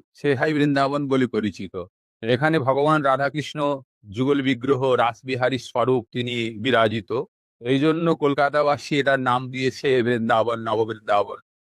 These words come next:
তো এখানে সমস্ত লীলাগুলি বৃন্দাবনীয় ভাবনায় তুলে ধরা হয়েছে এবং এখানকার সেবা, পূজা, নিয়ম, নিষ্ঠা সবকিছু বৃন্দাবনের অনুকরণে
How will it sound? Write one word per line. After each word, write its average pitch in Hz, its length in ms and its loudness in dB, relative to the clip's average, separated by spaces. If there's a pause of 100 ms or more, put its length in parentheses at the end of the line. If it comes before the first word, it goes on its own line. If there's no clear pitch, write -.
(240)
তো 120 320 0
এখানে 190 400 0
সমস্ত 180 480 -2
লীলাগুলি 170 560 0
বৃন্দাবনীয় 156 720 0
ভাবনায় 135 480 -2
তুলে 127 260 -2
ধরা 98 300 -6
হয়েছে - 320 -14 (320)
এবং 151 260 2
এখানকার 165 400 0
সেবা, 147 580 0
পূজা, 139 440 -2
নিয়ম, 139 320 0
নিষ্ঠা 135 340 -4
সবকিছু 185 520 -4
বৃন্দাবনের 151 680 2 (680)
অনুকরণে 139 760 2